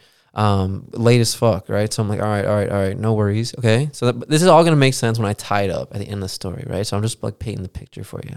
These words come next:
So we're gonna leave him in the back for a little bit. Got this shitty, like, Mazda, like, like, little, like, Skittle looking car, dude. It was super small.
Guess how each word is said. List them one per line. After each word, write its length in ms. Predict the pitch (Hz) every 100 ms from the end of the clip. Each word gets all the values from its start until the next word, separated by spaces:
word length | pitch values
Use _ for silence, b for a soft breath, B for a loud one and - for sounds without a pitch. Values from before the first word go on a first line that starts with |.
| 135
So 260 | - 98 98
we're 100 | 117
gonna 140 | 120
leave 160 | 131 127
him 160 | 131
in 40 | 123
the 60 |
back 260 | 104 101 101
for 80 | 107
a 20 |
little 120 | 104
bit. 280 | 101 101 - B B B
Got 80 | 113
this 180 | 98 -
shitty, 340 | 123 117 117
like, 380 | 107 92 - - _ _ -
Mazda, 680 | 107 101 107 113 107 104 101
like, 340 | 92 - _ _ _ _ _ _ _ _
like, 200 | 113 110
little, 540 | 113 117 120 120 117 110
like, 220 | 98 95
Skittle 440 | - - 117 110
looking 280 | 107 107 101
car, 280 | 101 95 -
dude. 200 | - -
It 40 |
was 120 | 101 -
super 440 | - 110 110 104
small. 460 | - 98 67 101